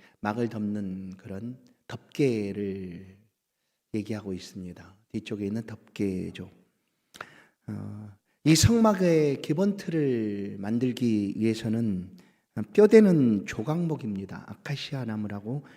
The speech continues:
일컬어지는 조각목. 어, 그림 첫 번째를 보시면 이렇게 이제 덮여져 있는 그런, 어, 모양이 이렇게 생겼습니다. 그림을 한번 보여주시면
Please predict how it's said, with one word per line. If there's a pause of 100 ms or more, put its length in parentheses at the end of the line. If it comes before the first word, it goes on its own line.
일컬어지는
조각목. (600)
어,
그림
첫
번째를
보시면
이렇게 (360)
이제
덮여져
있는
그런, (520)
어, (140)
모양이 (260)
이렇게
생겼습니다.
그림을
한번
보여주시면